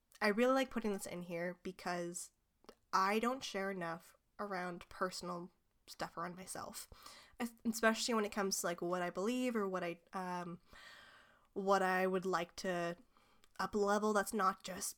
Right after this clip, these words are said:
business-wise or whatever it might be. And I think the biggest thing for me is, like, what's one thing I'd like to ch-, change about myself? And I think f-, for me specifically, what has been calling a lot has been, um, needing to embrace more of, like, my inner child or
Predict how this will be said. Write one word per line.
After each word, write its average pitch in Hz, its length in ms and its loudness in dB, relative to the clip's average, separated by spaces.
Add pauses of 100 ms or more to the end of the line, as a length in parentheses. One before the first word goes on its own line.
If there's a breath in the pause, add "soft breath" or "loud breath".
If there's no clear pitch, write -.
business-wise 208 800 2
or 202 100 -2
whatever 208 280 4
it - 80 -6
might 180 220 -6
be. 175 260 -4 (520 loud breath)
And 233 100 4
I 233 60 2
think 294 180 -2
the 254 60 -2
biggest 196 280 0
thing 190 140 -6
for 175 120 -8
me 175 220 -6
is, 165 100 -10
like, 175 200 -6
what's 208 180 2
one 240 120 4
thing 240 100 2
I'd 214 40 2
like 196 160 -2
to - 380 -12
ch-, - 80 -14
change 185 200 0
about 175 160 0
myself? 180 480 -2 (640 loud breath)
And 226 100 4
I 262 80 4
think 294 220 -6
f-, - 280 -16
for 226 140 0
me 214 180 2
specifically, 196 640 -2 (480)
what 214 420 2
has 208 160 -2
been 190 160 -4
calling 180 300 -2
a 175 80 -2
lot 175 240 -2
has 185 180 -6
been, 170 260 -6 (520 loud breath)
um, 175 340 -6 (320)
needing 220 320 2
to 226 120 -2
embrace 175 460 -2
more 180 360 -2
of, 190 120 -8
like, 160 200 -6
my 185 160 -6
inner 175 280 -8
child 208 560 -2
or 196 140 -6